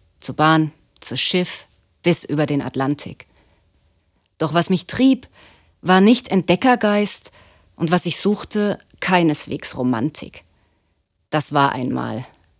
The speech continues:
in einem andern Leben. Doch unterdessen, wie die Zeit verrinnt, hat sich auch biografisch was ergeben. Nun hab ich selbst ein Emigrantenkind.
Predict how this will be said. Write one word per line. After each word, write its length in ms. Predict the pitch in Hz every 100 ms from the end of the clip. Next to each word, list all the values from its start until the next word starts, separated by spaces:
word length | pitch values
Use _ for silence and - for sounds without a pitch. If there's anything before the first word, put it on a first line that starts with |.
| _ _ -
in 180 | 151
einem 360 | - 151 139 143
andern 440 | - 156 165 151 143
Leben. 680 | 135 143 156 143 139 135 - _ -
Doch 160 | 156
unterdessen, 720 | 185 202 196 214 254 285 285 196
wie 80 |
die 140 | 175 165
Zeit 320 | - 185 202
verrinnt, 560 | - 180 180 208 226 - - _ _ _ _ _ _ _ _
hat 180 | 175 -
sich 180 | 196 190
auch 120 | -
biografisch 720 | 185 170 - 151 170 - -
was 140 | -
ergeben. 440 | - - 113 - - _ _ _ _ _ _ _ _ _
Nun 180 | 147 147
hab 120 | 147
ich 120 | 143 -
selbst 460 | 160 151 - -
ein 140 | 117 -
Emigrantenkind. 1000 | 123 120 123 135 - - - - -